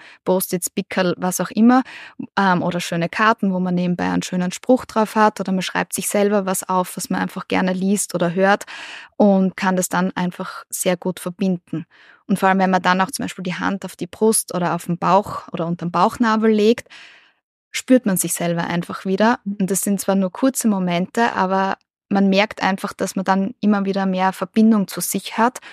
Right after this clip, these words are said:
und dadurch automatisch geerdeter ist. Und vielleicht dann noch mit beiden Beinen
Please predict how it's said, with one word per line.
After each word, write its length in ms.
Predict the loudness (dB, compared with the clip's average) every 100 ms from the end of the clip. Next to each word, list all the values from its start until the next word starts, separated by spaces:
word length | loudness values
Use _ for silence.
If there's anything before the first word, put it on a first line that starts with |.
| -20 -6
und 340 | 0 0 0 0
dadurch 280 | 0 0
automatisch 560 | -2 -2 -2 -2 -4 -4
geerdeter 540 | -2 0 0 -2 -6
ist. 260 | -6 -6 -6 _ _ _ _ _
Und 100 | -4
vielleicht 280 | -2 -2 -2
dann 60 |
noch 140 | -4 -4
mit 140 | -2
beiden 300 | 0 2 0
Beinen 480 | 0 0 4 4